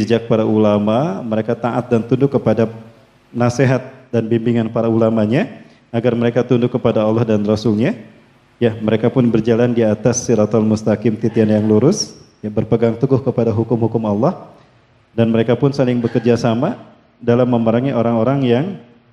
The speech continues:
kafir dan mungkar yang memerangi kaum muslimin, ya, serta segala sesuatu yang bertentangan dengan syariat Islam,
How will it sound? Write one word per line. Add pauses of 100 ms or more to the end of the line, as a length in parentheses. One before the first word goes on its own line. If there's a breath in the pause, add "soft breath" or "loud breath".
(420)
kafir
dan
mungkar
yang
memerangi
kaum
muslimin, (560)
ya,
serta
segala
sesuatu
yang
bertentangan
dengan
syariat
Islam,